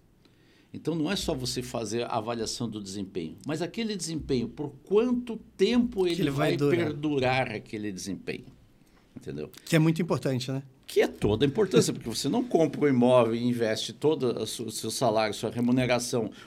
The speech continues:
Speaker 1: ou investimento familiar em
Speaker 2: Pra durar
Speaker 1: algo
Speaker 2: dois anos, três
Speaker 1: <laughs> pra
Speaker 2: anos,
Speaker 1: durar
Speaker 2: né?
Speaker 1: dois, três anos, entendeu? Você espera que aquilo dure o tempo que um, uma garantia, que é o que diz na lei, uma garantia de um prédio que é no mínimo dez anos, entendeu? Então, nós fizemos isso e o nosso produto atende essas especificações.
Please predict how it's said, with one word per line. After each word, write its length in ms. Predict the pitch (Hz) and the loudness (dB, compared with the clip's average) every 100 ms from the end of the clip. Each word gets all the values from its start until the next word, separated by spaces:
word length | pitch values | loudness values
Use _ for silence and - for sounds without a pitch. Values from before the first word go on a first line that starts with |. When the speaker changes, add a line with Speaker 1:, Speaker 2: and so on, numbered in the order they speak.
| - | -2
Speaker 1:
ou 120 | 123 | 2
investimento 460 | 127 117 117 117 - | 2 2 -2 -6 -4
familiar 300 | 113 117 160 | -4 -2 4
em 40 | |
Speaker 2:
Pra 140 | 160 | 8
durar 200 | 135 160 | 10 10
Speaker 1:
algo 120 | 165 143 | 8 8
Speaker 2:
dois 260 | 175 143 | 8 8
anos, 220 | 170 180 | 6 4
três 300 | - 170 165 151 | 2 6 6 10
Speaker 1:
<laughs> 0 | |
pra 80 | 190 | 10
Speaker 2:
anos, 120 | 156 | 10
Speaker 1:
durar 200 | 160 143 | 10 10
Speaker 2:
né? 40 | |
Speaker 1:
dois, 220 | 135 156 - | 10 8 8
três 280 | 135 139 | 6 8
anos, 360 | 156 202 131 92 | 10 12 10 4
entendeu? 320 | 98 107 123 | 0 4 4
Você 220 | 123 127 | 4 0
espera 360 | 156 - 127 135 | -2 0 2 2
que 60 | 135 | 0
aquilo 240 | 151 156 | -4 -2
dure 500 | 139 135 143 208 254 - - - - | 6 8 10 8 2 -6 -20 -20 -6
o 80 | 208 | -4
tempo 380 | - 117 113 151 | 4 4 4 -2
que 120 | - | -4
um, 460 | 190 202 202 - - | -2 -2 -4 -6 -4
uma 220 | 131 117 | -4 -2
garantia, 500 | 120 120 113 - 135 | 0 2 0 -2 -4
que 220 | 127 104 | -2 0
é 160 | 101 123 | 0 0
o 60 | |
que 120 | 123 | -4
diz 160 | 95 98 | -8 -4
na 120 | 131 | -2
lei, 180 | 123 139 | -2 -4
uma 140 | - 120 | -4 0
garantia 420 | 120 113 - 107 | 0 0 -2 -4
de 80 | 127 | -4
um 60 | |
prédio 380 | 170 175 180 175 | -4 -2 -2 -4
que 80 | - | -4
é 40 | |
no 120 | 339 | 0
mínimo 320 | 139 107 117 156 | 0 2 2 2
dez 260 | 208 151 | 2 4
anos, 340 | 143 123 82 87 | 4 2 -2 -8
entendeu? 380 | - 80 90 - - - - | -8 -8 -8 -10 -18 -20 -18
Então, 220 | 90 92 123 | -10 -4 -2
nós 160 | 147 | -2
fizemos 640 | - 208 139 131 139 135 110 | -4 -6 -2 0 0 -2 -4
isso 240 | 156 - | -8 -6
e 20 | |
o 40 | 156 | -4
nosso 200 | 123 - | -4 -4
produto 340 | 127 120 127 | -4 -4 -4
atende 420 | 180 - 156 165 165 | -6 -2 0 0 -2
essas 260 | 160 165 156 | -4 -6 -6
especificações. 840 | - 156 - 190 - 135 95 - | -8 -10 -8 -8 -6 -6 -8 -10